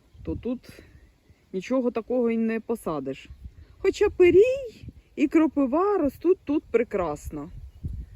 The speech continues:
А ось з квітами вже складніше. Так, ну, в мене ще залишився майже ящик.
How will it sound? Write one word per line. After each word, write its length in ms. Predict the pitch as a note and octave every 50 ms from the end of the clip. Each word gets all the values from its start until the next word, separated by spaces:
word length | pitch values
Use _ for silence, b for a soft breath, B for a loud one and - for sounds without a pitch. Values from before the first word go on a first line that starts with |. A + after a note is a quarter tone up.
| B B B B B B B _ _ _ -
А 100 | - B3+
ось 180 | F4 F4 -
з 100 | - -
квітами 500 | - - G3+ C#4 D4 - E4 C#4 B3 G3+
вже 380 | E3+ D#3+ E3+ F#3 G3 G#3+ A#3+ A#3+ - - - - - - - - - - -
складніше. 600 | - G3 F#3 F3 D#3 D3+ C#3+ C#3 - - - C#3+ D#3 D#3 - - - - - - b b b b b F#3 b b
Так, 340 | - G#3 E3 D3+ _ - _ - - _ _ -
ну, 180 | - C4+ G4 G4
в 40 | C#4
мене 260 | B3+ C4+ C#4+ C4 A#3
ще 220 | - - C4 A3+
залишився 760 | G#3 G#3+ A3 A3+ A3+ G#3+ - - F#3+ - - - F#3 F3 F3 F3 - - - _ - - _ - - - b b b b b - _ - - - - - - - - - - _ _ _ _ _ _ _ _ _ _ _ - _ _ _ _ -
майже 320 | G3+ A3 G#3+ F#3+ E3 F#3+
ящик. 600 | F3+ E3+ E3 D#3 D#3+ - - C#4+ D#4 - - -